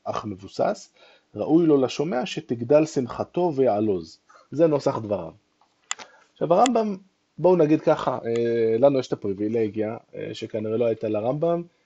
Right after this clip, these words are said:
שהדברים, אה, של אריסטו מצויים, אה, כאן לפנינו פחות או יותר,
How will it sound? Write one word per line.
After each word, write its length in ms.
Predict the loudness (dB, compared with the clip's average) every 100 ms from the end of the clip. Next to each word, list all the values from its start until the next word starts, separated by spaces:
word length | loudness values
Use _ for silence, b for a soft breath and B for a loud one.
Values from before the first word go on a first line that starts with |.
| -18 -16
שהדברים, 600 | -2 0 2 2 2 2
אה, 260 | 2 2 0
של 220 | 0 2
אריסטו 340 | 2 2 2
מצויים, 440 | -2 -2 -4 -4 -2
אה, 240 | -2 -2 -2
כאן 180 | -2 -2
לפנינו 480 | -6 -6 -6 -6
פחות 320 | -8 -6 -6 -6
או 60 |
יותר, 400 | -8 0 2 2